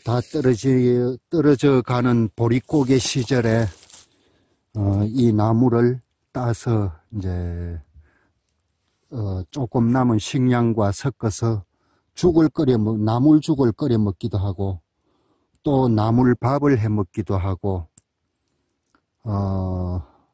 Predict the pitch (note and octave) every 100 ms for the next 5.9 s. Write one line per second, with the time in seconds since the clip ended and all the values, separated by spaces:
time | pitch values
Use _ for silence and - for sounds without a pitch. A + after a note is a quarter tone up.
0 | _ - C3+ C3+ C3 - B2+ - G#2+ -
1 | B2+ C3+ - _ _ _ _ - B2 B2
2 | A2 - A2+ G#2 G2 F#2 F2 E2 - _
3 | _ _ _ _ _ B2+ A#2 A#2+ G#2 G#2+
4 | - _ _ - G2 C3 _ C#3 A#2 F#2
5 | _ _ _ _ _ _ G2 F2+ F2